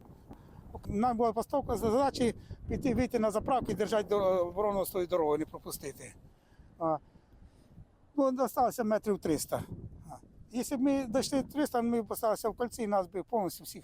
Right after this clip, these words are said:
перес-, перестріляли б. Просто су-, случайно, що цей командир, е, побачив, говорить, "Йдуть". Я кажу, "Скільки йдуть?" Він говорить, "Йде перший мужчина в ра-, в циві-, цивільному,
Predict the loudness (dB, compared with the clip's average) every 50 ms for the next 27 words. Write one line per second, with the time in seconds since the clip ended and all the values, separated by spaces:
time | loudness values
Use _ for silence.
0 | -12 -10 -8 -8 -8 -8 -12 -16 _ _ -4 -4 -4 -2 -2 0 0 0 0 -4
1 | -8 -12 _ _ _ _ -20 -20 -20 _ _ _ _ _ -4 -4 -4 -4 -6 -10
2 | -8 -10 -10 -8 -8 -4 -2 0 0 0 0 -4 -6 -6 -8 -6 -6 -8 -6 -4
3 | -4 -2 -2 -2 0 0 -2 -2 -4 _ _ _ _ _ -6 -4 -4 -4 -4 -4
4 | -2 0 0 0 0 0 0 0 0 0 -2 -4 -6 -4 -4 -4 -4 -4 -6 _
5 | _ _ _ -2 -2 -2 -2 -2 -2 -2 -2 -2 -6 _ _ _ -18 -16 -14 -14
6 | -14 -12 -6 -4 -4 -4 -2 -4 -4 -2 -4 -4 -4 _ _ _ _ _ _ -4
7 | -2 0 2 2 2 2 2 0 -2 -6 -18 -20 _ _ _ _ -8 -4 0 2
8 | 4 4 4 2 0 _ _ _ _ _ _ -2 0 0 0 0 0 0 0 2
9 | 2 4 4 6 4 2 0 -2 -10 _ -20 _ _ _ -2 0 0 0 0 -2
10 | -4 -4 -2 0 2 2 0 0 0 0 2 2 2 2 2 2 0 -2